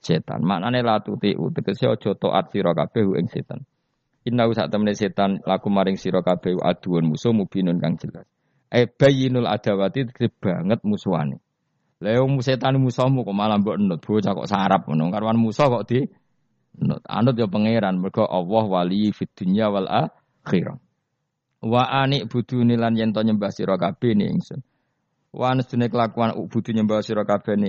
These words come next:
ingsun, wahidu tegese nglakoni ya tauhid sira kabeh. To mengesakno sira kabeh ni ingsun. Wa ati ulan taat sira kabeh ni ingsun. Harusnya kita hanya ibadah ning Allah Subhanahu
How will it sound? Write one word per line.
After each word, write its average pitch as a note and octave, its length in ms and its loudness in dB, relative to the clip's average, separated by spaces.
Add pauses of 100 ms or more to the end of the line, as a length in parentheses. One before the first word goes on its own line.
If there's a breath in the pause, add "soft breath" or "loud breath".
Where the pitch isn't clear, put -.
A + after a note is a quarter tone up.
ingsun, F#2 320 -2
wahidu G#2+ 480 0
tegese A2 400 -4
nglakoni A2+ 560 0
ya G#2 160 0
tauhid F#2+ 320 -4
sira F2 240 0
kabeh. - 320 -4 (400)
To A#2 80 0
mengesakno B2 1300 0
sira G#2+ 240 0
kabeh G2 320 0
ni F2 160 0
ingsun. - 240 -8 (320)
Wa F2+ 240 0
ati A2 160 -2
ulan G2 320 0
taat D#2+ 320 0
sira E2+ 160 0
kabeh E2+ 320 0
ni A1 160 -4
ingsun. - 240 -6
Harusnya F#2 400 2
kita A2+ 320 -2
hanya F2+ 160 -2
ibadah F2+ 480 0
ning G#2+ 80 2
Allah F#2 160 -2
Subhanahu G2 560 -2